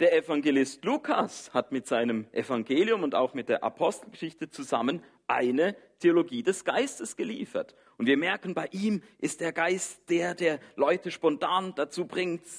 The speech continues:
in Freude auszubrechen, Lobpreislieder zu singen und irgendwie nach Pfingsten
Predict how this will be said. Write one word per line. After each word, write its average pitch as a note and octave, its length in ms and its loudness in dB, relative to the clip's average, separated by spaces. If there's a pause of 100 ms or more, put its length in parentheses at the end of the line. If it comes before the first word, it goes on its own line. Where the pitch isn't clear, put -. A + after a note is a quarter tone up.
(160)
in D#3+ 180 -2
Freude G#3 480 0
auszubrechen, F3 920 -2 (140)
Lobpreislieder F3 1400 2
zu F#3+ 200 -6
singen F3+ 560 0
und D#3+ 400 0
irgendwie D#3 460 -2
nach C#3+ 380 -4
Pfingsten F3 580 -2